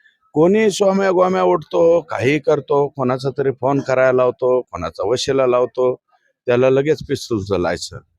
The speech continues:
आणि काही लोक शो पीससाठी म्हणून सुद्धा बीड जिल्ह्यामध्ये, अ, पिस्तूलचा वापर करतायत. कशाला पिस्तूल पाहिजे? आता मी सांगतो ना, मी पाच टर्मचा आमदार आहे, अजून मला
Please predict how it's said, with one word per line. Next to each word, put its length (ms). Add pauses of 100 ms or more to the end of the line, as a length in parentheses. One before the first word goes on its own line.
(540)
आणि 220
काही 340
लोक 200
शो 300
पीससाठी 560
म्हणून 380
सुद्धा 540 (500)
बीड 220
जिल्ह्यामध्ये, 800 (540)
अ, 200
पिस्तूलचा 600
वापर 340
करतायत. 440 (160)
कशाला 300
पिस्तूल 420
पाहिजे? 400 (500)
आता 220
मी 200
सांगतो 440
ना, 100
मी 200
पाच 300
टर्मचा 340
आमदार 300
आहे, 180 (520)
अजून 360
मला 220